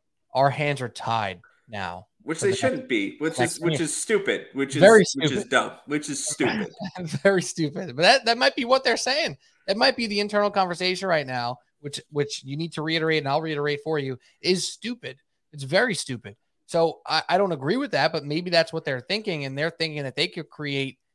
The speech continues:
Speaker 1: some sort of, you know, win a, winning roster or, or championship level roster
Speaker 2: And
Speaker 1: without
Speaker 2: spread the
Speaker 1: him
Speaker 2: money around.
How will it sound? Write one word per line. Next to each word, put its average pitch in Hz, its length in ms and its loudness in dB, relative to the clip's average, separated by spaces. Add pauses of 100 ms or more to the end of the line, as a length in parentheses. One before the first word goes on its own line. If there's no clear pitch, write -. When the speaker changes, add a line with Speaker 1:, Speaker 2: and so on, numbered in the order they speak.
(140)
Speaker 1:
some 160 300 -2
sort 151 440 -4
of, 127 420 -2 (540)
you 139 100 -6
know, 117 300 -4 (680)
win 139 380 -2
a, 170 40 0 (160)
winning 165 380 0
roster 139 640 0
or, 120 400 -4
or 120 160 -8
championship 156 680 -4
level 139 320 -2
roster 127 640 -2 (220)
Speaker 2:
And 101 180 -16
Speaker 1:
without 135 340 4
Speaker 2:
spread - 0 -
the - 60 -6
Speaker 1:
him 95 60 -10
Speaker 2:
money 95 220 -2
around. 92 400 -4